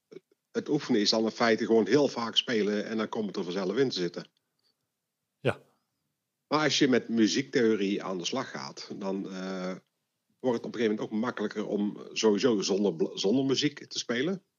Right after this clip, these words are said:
Speaker 1: Dat klinkt een beetje tegenstrijdig, maar, eh, met muziektheorie krijg je ook kennis van akkoorden. Ga je akkoorden herkennen, eh, weet je ook welke akkoorden een beetje bij elkaar kunnen, eh,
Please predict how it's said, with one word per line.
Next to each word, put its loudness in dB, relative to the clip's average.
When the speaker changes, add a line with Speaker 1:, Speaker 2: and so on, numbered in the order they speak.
Speaker 1:
Dat -8
klinkt 2
een 0
beetje -4
tegenstrijdig, -4
maar, -4
eh, -8
met -2
muziektheorie 2
krijg -6
je -2
ook -4
kennis -2
van -2
akkoorden. -2
Ga -4
je 0
akkoorden -6
herkennen, -4
eh, -8
weet -4
je -10
ook -18
welke -8
akkoorden -2
een -2
beetje -2
bij -8
elkaar -8
kunnen, -2
eh, -8